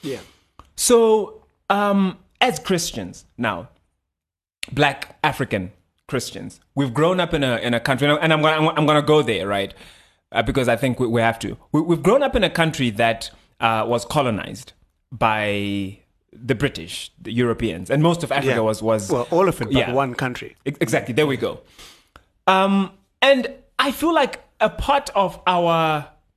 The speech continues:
Speaker 2: identity, a part of our essential worth was taken away because of things that happened, to the point where people have started believing that if something is black, it's not good enough.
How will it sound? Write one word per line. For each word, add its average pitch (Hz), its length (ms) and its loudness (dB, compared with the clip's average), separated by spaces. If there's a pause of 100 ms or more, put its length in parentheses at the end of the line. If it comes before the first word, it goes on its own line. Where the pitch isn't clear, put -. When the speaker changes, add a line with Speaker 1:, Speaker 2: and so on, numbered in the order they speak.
(120)
Speaker 2:
identity, 175 760 0
a 139 80 -2
part 190 240 0
of 175 260 -10
our 143 320 0
essential 160 540 0
worth 120 340 -2 (460)
was 147 380 0 (100)
taken 240 320 2
away 101 260 -4 (880)
because 165 420 2
of 143 200 -2
things 160 320 -2
that 151 140 0
happened, 151 380 -2
to - 100 -6
the 165 80 2
point 190 280 -2
where 185 160 2
people 190 400 -2
have 147 160 -2
started 147 320 -2
believing 127 400 0
that 117 160 2
if - 80 -6
something 151 400 -2
is 104 100 -8
black, 123 480 -2
it's - 140 -12
not 117 220 -6
good 110 140 -6
enough. - 280 -18